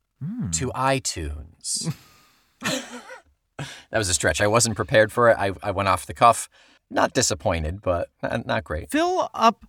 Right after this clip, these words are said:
Speaker 1: the rows of our podcast with the summer rain of your five-star reviews.
Speaker 2: Mm, mm-hmm, mm-hmm.
Speaker 1: Your reviews can be the wind in the sails of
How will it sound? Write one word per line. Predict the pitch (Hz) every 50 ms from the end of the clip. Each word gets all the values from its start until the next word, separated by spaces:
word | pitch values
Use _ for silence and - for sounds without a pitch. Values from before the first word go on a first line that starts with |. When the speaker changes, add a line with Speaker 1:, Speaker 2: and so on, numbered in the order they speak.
| _ _ _ _ _ -
Speaker 1:
the | 143 135 170 170 165 165 160 - _ _ _ _ _ _
rows | 156 135 131 135 151 160 175 196 214 247 254 262 262 247 233 - - _
of | - 147 139
our | 147 143 143 143 139 139
podcast | - - 175 165 165 160 139 - 139 123 120 120 - - -
with | 127 131 - -
the | 127 127 127
summer | - - - - 220 247 277 285 269
rain | 240 254 240 214 156 123 117 113 110 113
of | 113 - 117 113 107
your | 110 127 139 156 175 170
five-star | - - 160 143 143 139 131 - - 139 131 127 123 117
reviews. | 117 117 98 110 113 107 95 98 - - 78 101 98 98
Speaker 2:
Mm, | 92 92 90 85 80 82 85 80 _ _ -
mm-hmm, | 120 120 120 113 123 143 151 _ _ _ _ - 110
mm-hmm. | 104 113 139 180 _ _ _ _ _ _ _ _ _ _ _ _ _ _ _ _ -
Speaker 1:
Your | - 143 190 269 311 302
reviews | 262 233 175 170 180 180 180 151
can | - 165 151
be | 143
the | 127 135
wind | 123 127 156 180 208 226 233 240 240 226
in | - - 151 143 143 139 139 139 135 -
the | 117 110 117
sails | - - - - - 180 175 175 180 185 190 190 185 185 190 190 - - - _
of | - 131 127 123 120 117 113 110 110 -